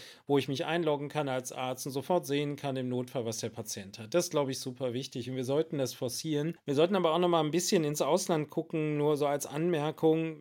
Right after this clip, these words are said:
wenn du mal an Spanien denkst, an Katalonien, was machen die jetzt? Die vernetzen die ganze Gesundheitsregion. Ja, Praxen und Kliniken werden zusammen vernetzt. Das Ganze vom Ministerium gesteuert, das Ministerium finanziert das und hat mal eine einheitliche Plattform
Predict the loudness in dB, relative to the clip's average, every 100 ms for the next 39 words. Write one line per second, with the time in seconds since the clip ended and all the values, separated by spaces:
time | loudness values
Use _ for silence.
0 | 0 2 2 0 0 0 0 0 -4 0
1 | 2 4 2 2 0 0 0 -2 -2 -2
2 | 2 2 2 2 0 -2 -2 -4 -4 -4
3 | -2 -4 -6 -4 -2 -2 -4 -4 -4 -4
4 | -4 -4 -4 -4 -4 -6 -10 -12 -14 -12
5 | -6 -4 -2 -2 0 -2 -2 0 -2 -4
6 | -4 0 0 0 -2 -2 -2 -2 -2 -2
7 | -4 -2 0 -2 -4 -10 -8 2 4 4
8 | 0 0 2 2 0 -2 2 4 4 2
9 | 0 -2 0 0 0 0 -4 -6 -4 -2
10 | 2 2 2 -2 -2 -2 -4 -4 -2 -2
11 | -2 -4 -4 -4 -2 -2 -2 -4 -4 -4
12 | -8 -6 -2 -4 -2 0 0